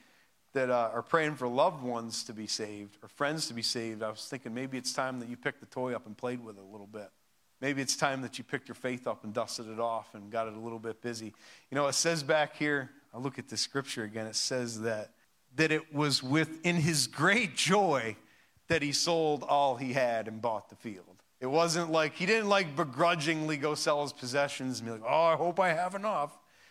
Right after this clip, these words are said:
No, the Bible says, Jesus says it was actually with his great joy that he sold everything else he, that he had and he bought the field.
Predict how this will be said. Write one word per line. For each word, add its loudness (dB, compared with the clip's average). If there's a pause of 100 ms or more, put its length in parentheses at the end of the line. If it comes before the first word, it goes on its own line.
(140)
No, 4
the -10
Bible 4
says, 0 (300)
Jesus -4
says 2
it 0
was -2
actually 2
with -2
his -4
great -6
joy -6
that -12
he -8
sold -4
everything -4
else -4
he, -14 (320)
that -4
he -8
had 0
and -6
he -6
bought 2
the -6
field. -8